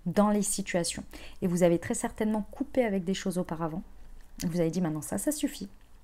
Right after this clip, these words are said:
Et du coup, naturellement, vous attirez à vous des choses juste parce que vous êtes respecté, vous êtes écouté. <coughs> Ici, on vous parle de, de quinze jours où ça peut être vraiment très, euh,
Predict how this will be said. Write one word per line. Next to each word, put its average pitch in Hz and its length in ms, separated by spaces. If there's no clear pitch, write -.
Et 190 80
du 156 140
coup, - 180
naturellement, 175 460
vous 185 180
attirez 165 280
à 160 60
vous 156 120
des 180 120
choses 190 300
juste 160 300
parce - 180
que - 80
vous 156 220
êtes 147 120
respecté, 202 460
vous 170 240
êtes 160 180
écouté. - 400
<coughs> - 540
Ici, 208 200
on 262 60
vous 214 140
parle 233 240
de, 180 180
de 202 140
quinze 254 280
jours 247 280
où 233 40
ça 185 200
peut 220 100
être 220 220
vraiment 196 260
très, 285 380
euh, - 20